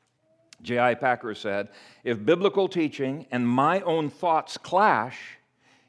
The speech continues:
it is my thoughts that are wrong every time." And if the Holy Spirit is right now convicting you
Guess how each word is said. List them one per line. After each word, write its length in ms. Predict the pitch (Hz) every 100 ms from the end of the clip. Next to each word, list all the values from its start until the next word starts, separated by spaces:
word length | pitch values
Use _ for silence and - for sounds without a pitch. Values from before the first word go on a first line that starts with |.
| -
it 120 | 151
is 160 | 135
my 440 | 104 131 151 190 202
thoughts 600 | - 147 143 135 - -
that 180 | 110 120
are 120 | 117
wrong 560 | 107 123 131 131 131 131
every 320 | 120 113 120 117
time." 460 | 120 107 95 80 - _ _ _ _ _ _ _ _ -
And 80 |
if 100 | 107
the 80 | 135
Holy 240 | 131 160 160
Spirit 400 | - 165 147 104
is 140 | 87
right 260 | 113 123 127
now 300 | 143 123 104
convicting 800 | 127 101 87 123 - 147 127 113
you 560 | 123 120 80 73 92